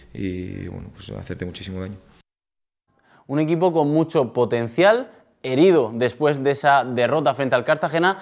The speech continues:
Speaker 2: y también hay que sumarle un hándicap más, y es que el Universidad Católica de Murcia se va a encontrar en Ibiza con un campo de césped artificial.
Speaker 1: Un hándicap más que nos vamos a encontrar el,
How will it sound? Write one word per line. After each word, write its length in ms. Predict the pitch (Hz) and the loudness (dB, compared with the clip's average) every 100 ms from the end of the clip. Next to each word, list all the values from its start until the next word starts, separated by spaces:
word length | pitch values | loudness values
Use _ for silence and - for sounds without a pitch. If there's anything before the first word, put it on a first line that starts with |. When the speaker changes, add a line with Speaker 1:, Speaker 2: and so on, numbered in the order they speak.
| - - | -12 -6
Speaker 2:
y 100 | 196 | 2
también 280 | 208 202 202 | 2 4 2
hay 40 | |
que 80 | 190 | 2
sumarle 460 | 196 190 185 208 - | 2 4 4 2 2
un 160 | 180 | 0
hándicap 640 | 180 165 180 175 190 165 | 0 0 0 2 4 2
más, 280 | 143 156 127 | 2 0 0
y 100 | 143 | 0
es 100 | 165 | 0
que 260 | 160 214 226 - - - | 2 2 0 -10 -20 -12
el 140 | 104 | -6
Universidad 420 | 117 131 123 185 | -2 -2 0 2
Católica 420 | 185 175 196 180 175 | 2 2 2 4 4
de 100 | 175 | 4
Murcia 340 | 175 165 196 | 2 2 0
se 200 | - 165 | 0 2
va 120 | 165 | 2
a 40 | 180 | 0
encontrar 840 | 165 180 160 139 135 107 - - | 0 0 0 2 2 2 -4 -14
en 220 | - 123 | -6 -2
Ibiza 520 | 127 160 175 214 220 - | 0 0 2 2 2 0
con 160 | 147 | 2
un 120 | 170 | 2
campo 420 | 160 175 165 147 104 | 2 0 2 -2 -2
de 120 | 107 | -4
césped 320 | 147 143 160 | -6 -6 -4
artificial. 480 | 151 139 147 123 - - _ _ _ _ _ _ _ _ _ _ _ _ _ - | -4 -4 -10 -8 -10 -14 _ _ _ _ _ _ _ _ _ _ _ _ _ -6
Speaker 1:
Un 80 | |
hándicap 320 | 110 104 104 104 | 0 2 2 2
más 200 | 110 113 | 0 -2
que 120 | 113 | -4
nos 80 | 107 | -2
vamos 180 | 104 | -4
a 40 | 107 | -4
encontrar 440 | 101 101 104 101 | -6 -4 -2 -2
el, 560 | 98 92 92 92 90 | 0 -2 -2 -4 -6